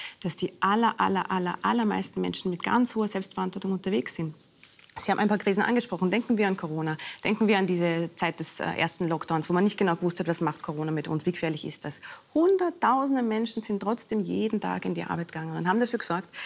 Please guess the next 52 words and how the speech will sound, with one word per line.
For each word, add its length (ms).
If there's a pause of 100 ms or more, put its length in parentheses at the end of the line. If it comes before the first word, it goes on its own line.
(160)
dass 160
dieses 320
Land 260 (220)
am 140
Laufen 320
bleibt. 320 (340)
Ähm, 300
Ähnliches 440
sehe 140
ich, 120
wenn 100
ich 80
zum 100
Beispiel 220
an 80
die 60
Mütter 280
in 60
diesem 240
Land 260
denke, 220 (100)
die 80
wirklich 280
zwei 420
Jahre 440
über 360
ihre 240
Grenzen 380
gegangen 360
sind, 220
um 80
nicht 260
nur, 160 (220)
sagen, 180
im 80
Job 240
zu 80
funktionieren, 600
sondern 220
für 100
ihre 120
Kinder 320
da 180
zu 120
sein, 240
den 140
Haushalt 340
zu 80
schupfen 260
und 80
auf 80
einmal 220